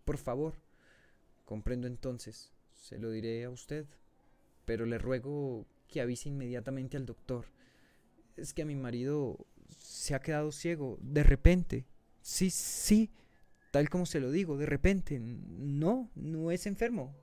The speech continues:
El doctor, mi marido, no lleva gafas, nunca las llevó". "Sí, sí, tenía una vista excelente, como yo. Yo, yo también veo bien". "Ah, muchas gracias.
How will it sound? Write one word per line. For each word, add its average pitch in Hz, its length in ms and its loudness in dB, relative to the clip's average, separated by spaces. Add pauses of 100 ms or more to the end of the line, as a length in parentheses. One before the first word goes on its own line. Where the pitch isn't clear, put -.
(440)
El 123 160 -8
doctor, 160 360 -2
mi 143 520 -6
marido, 131 460 -4
no 160 80 -4
lleva 156 240 -2
gafas, 143 480 -4 (460)
nunca 131 280 -4
las 156 180 2
llevó". 143 520 2 (1120)
"Sí, 143 540 4 (280)
sí, 147 440 -2 (340)
tenía 143 380 2
una 180 140 4
vista 190 200 0
excelente, 185 640 2
como 143 220 0
yo. 226 320 4 (120)
Yo, 147 120 -10
yo 147 260 0
también 202 280 2
veo 208 200 4
bien". 202 340 2 (1200)
"Ah, 143 580 -2
muchas 131 1160 0
gracias. - 640 -2